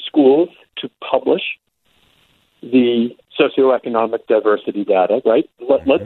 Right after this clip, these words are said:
Speaker 1: see who they're actually letting in, and let's set some floors that they can't bo-, go below, a certain minimum number of Pell Grant students and a minimum number of kids who are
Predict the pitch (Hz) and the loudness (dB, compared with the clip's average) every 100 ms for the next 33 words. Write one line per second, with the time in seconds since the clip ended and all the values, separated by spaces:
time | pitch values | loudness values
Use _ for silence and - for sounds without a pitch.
0 | 147 185 151 147 143 135 123 120 - 147 | -6 -2 -2 -2 -2 2 4 2 -2 -2
1 | 139 107 104 98 95 120 _ _ _ _ | 2 2 2 0 -4 -8 _ _ _ _
2 | - 214 220 233 _ - 220 - 220 208 | -4 0 0 -2 _ -4 -4 0 -2 -2
3 | 202 _ _ _ _ _ - 277 285 151 | -8 _ _ _ _ _ -4 2 2 2
4 | 120 147 - 156 - 170 - 175 - 185 | -2 -4 -4 -4 -4 -4 0 -2 0 0
5 | 180 120 92 87 - 185 185 175 156 196 | 0 -2 -4 -6 -6 -4 -4 -4 -4 -4
6 | 202 190 170 160 165 143 - 156 160 165 | -2 -4 -4 -4 -4 -6 -4 -6 -4 -4
7 | 160 - - 330 330 _ _ _ _ _ | -4 -4 -2 0 0 _ _ _ _ _
8 | - 160 165 180 180 175 175 175 175 175 | -4 0 2 2 2 0 0 0 0 4
9 | 170 165 165 - 180 160 - 156 156 | 4 4 0 -4 -2 -2 2 2 2